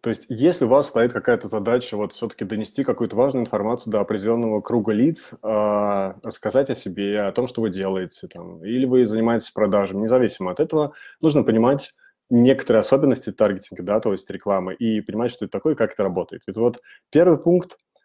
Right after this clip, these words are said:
Нужно понимать, что реклама в социальных сетях отличается от рекламы в поисковиках. То есть все мы знаем, что стандартный вариант, во-первых, это,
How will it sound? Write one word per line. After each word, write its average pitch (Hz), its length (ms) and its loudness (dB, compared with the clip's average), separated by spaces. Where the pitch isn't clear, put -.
Нужно 120 220 -4
понимать, 117 300 -2
что - 160 -4
реклама 113 320 -2
в - 40 -14
социальных 104 300 -4
сетях - 280 -2
отличается 113 540 -2
от - 100 -8
рекламы 107 320 -4
в - 60 -20
поисковиках. 101 720 -8
То 98 80 -10
есть 90 120 -12
все 139 120 -2
мы 131 100 0
знаем, 165 200 0
что - 140 -6
стандартный 120 460 0
вариант, 120 400 2
во-первых, 113 560 -2
это, 101 500 -2